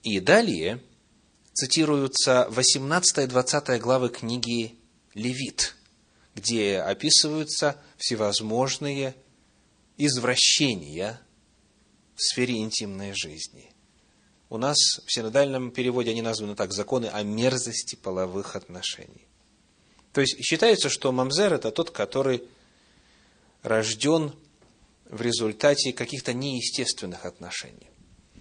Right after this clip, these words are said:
Но вопрос, на каком основании так считается? Дело в том, что сам этот термин всего лишь дважды используется во всем Танахе. Только два раза. Первый раз здесь, и второй раз в книге пророка Захарии в девятой главе, в шестом стихе.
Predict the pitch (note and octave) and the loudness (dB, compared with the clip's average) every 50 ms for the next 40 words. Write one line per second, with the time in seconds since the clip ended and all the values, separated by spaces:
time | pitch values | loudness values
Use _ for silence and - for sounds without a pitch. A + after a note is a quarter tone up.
0 | - _ - A2+ G#2 A2 A2+ - - C3 G2+ - - - G#2+ A2 - A2+ - - | -20 _ -12 -8 -4 -4 -2 0 2 0 0 0 -4 -8 -10 -8 -8 -8 -10 -10
1 | F#2 F2 F2 - - - A#2+ D3+ G3+ G#3 A2 E2+ D#2+ - - - - - - - | -10 -10 -10 -10 -8 -6 -6 -6 -4 -6 -8 -12 -14 -18 -18 -16 -16 -16 -16 -16
2 | - - - - - - - - - - _ _ _ _ _ _ _ _ _ _ | -20 -20 -20 -20 -20 -20 -18 -18 -18 -18 _ _ _ _ _ _ _ _ _ _
3 | _ _ _ _ _ _ _ _ _ _ _ _ _ _ _ - G2+ A#2 B2+ B2+ | _ _ _ _ _ _ _ _ _ _ _ _ _ _ _ -6 0 2 6 6
4 | B2 A#2+ A#2+ - - - G3 G3 E3+ - - C#3+ C3 - - D3 D3 C#3+ D3 D3 | 6 6 4 2 0 -2 -2 -2 -2 -2 0 2 4 4 4 4 2 0 -2 -2
5 | - - A3+ G#3+ G3 E3 C3+ A#2 - - - C3 B2+ C#3+ D#3+ D3 C#3 B2+ G#2+ F#2+ | 0 4 4 4 4 4 0 0 0 0 0 0 0 0 0 0 0 -2 -2 -4
6 | E2+ F2+ G2 A2+ C3 B2+ G2+ E2 - - D#2 D2+ E2+ E2+ - _ - - - - | -6 -2 2 4 4 4 4 2 0 -4 -6 -8 -12 -12 -12 _ -12 -6 -4 -4
7 | - - A#2+ C3+ C#3+ C#3 B2+ B2+ B2 - - - E2+ F2 E2+ - - A2 G#2+ G#2 | -2 2 2 2 2 2 -2 -6 -8 -6 -6 -6 -4 -4 -4 -2 -4 -4 -4 -8
8 | - - A2+ G#2+ G2 D#2+ - - - - - _ _ _ - A#2+ C3 C#3 C3 - | -10 -14 -14 -14 -12 -14 -12 -14 -16 -16 -20 _ _ _ -2 0 0 0 -2 -4
9 | B2 F#2+ G#2 G2 G#2+ A2 A#2 - - F2 - - - - _ _ _ _ _ - | -6 -6 -6 -6 -6 -4 -4 -6 -8 -8 -8 -8 -10 -10 _ _ _ _ _ -20
10 | - _ _ - - A#2+ A2+ G#2+ G#2+ G2 F#2+ F#2 F#2 F#2+ G2 F2+ F2+ G#2+ C#3+ G3+ | -20 _ _ -2 0 0 2 2 2 2 2 2 0 -2 -6 -6 -2 0 0 2
11 | G3 - - - - _ _ - _ _ _ _ _ _ - - - - A2+ C3 | 2 0 -4 -6 -12 _ _ -20 _ _ _ _ _ _ -14 -12 -6 -2 0 0
12 | F3 G#3+ G3 E3 D#3 D3+ - - - - - D#3 D#3 C#3+ - A#2 G#2+ G2+ - - | 2 2 2 2 2 0 0 -4 -4 -6 -6 -4 -4 -2 -2 -2 -2 -2 -4 -4
13 | F#2 - G2 F#2 - D#3+ E3 D#3+ C3+ A2 F2+ F2 G2+ B2+ C#3 C3+ - G2+ G2+ F#2+ | -6 -4 -4 -4 -2 0 0 0 0 -4 -6 -4 -4 -4 -2 -2 -4 -6 -4 -4
14 | F#2 G#2+ A2 A2 - - - - F2+ - - - F#2+ G2 - - - - G#2+ - | -4 -4 -4 -6 -8 -12 -12 -8 -8 -8 -8 -8 -10 -10 -10 -12 -12 -12 -16 -16
15 | - - - - | -18 -20 -20 -20